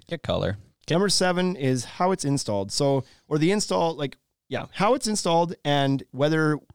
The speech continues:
Speaker 2: your application is going to be kosher with the install. And what I mean by that is, for example, on my mom's deck we're talking right now, it's ground level. There is zero ventilation. It's sitting flat on the ground.
Speaker 1: Right.
Speaker 2: Um,
Speaker 1: Flutes up.
Speaker 2: te-, yeah. <laughs> Technically,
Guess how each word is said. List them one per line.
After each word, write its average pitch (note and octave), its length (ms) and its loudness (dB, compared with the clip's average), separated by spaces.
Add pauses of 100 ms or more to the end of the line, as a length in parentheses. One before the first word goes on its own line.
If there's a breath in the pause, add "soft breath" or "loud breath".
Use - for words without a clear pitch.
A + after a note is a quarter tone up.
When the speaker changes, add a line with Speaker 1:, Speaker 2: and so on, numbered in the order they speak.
Speaker 2:
your D#3 320 2
application D3 680 0
is G2 120 -2
going A2+ 160 -2
to A2+ 60 -10
be G#2+ 120 0
kosher C#3 400 0
with B2 220 0
the A2+ 100 -2
install. G2 320 -6
And G#2 80 -4
what C#3+ 100 2
I E3 40 2
mean E3 180 2
by C3+ 100 2
that A2 600 -2
is, G#2+ 300 -4
for F3+ 260 0
example, A2+ 400 -4
on C#3 180 2
my B2+ 100 2
mom's G2 400 -2
deck F#2+ 220 -8
we're G2+ 80 -4
talking F#2+ 260 -6
right F#2 140 -8
now, F2+ 140 -8
it's - 80 -12
ground G#2 320 -4
level. C3+ 260 -6
There A#2 220 2
is G#2 80 -2
zero C3+ 320 4
ventilation. G#2+ 480 -2
It's F2 80 -10
sitting A2 200 -2
flat C3+ 500 -2
on A#2+ 200 2
the G#2+ 80 -2
ground. - 300 -10 (100)
Speaker 1:
Right. G#2+ 180 -4 (880)
Speaker 2:
Um, A2 440 0 (280)
Speaker 1:
Flutes A2+ 320 -2
up. E2+ 220 -2 (380)
Speaker 2:
te-, - 240 -2
yeah. C3+ 240 0 (260)
<laughs> - 260 -8
Technically, F3+ 680 2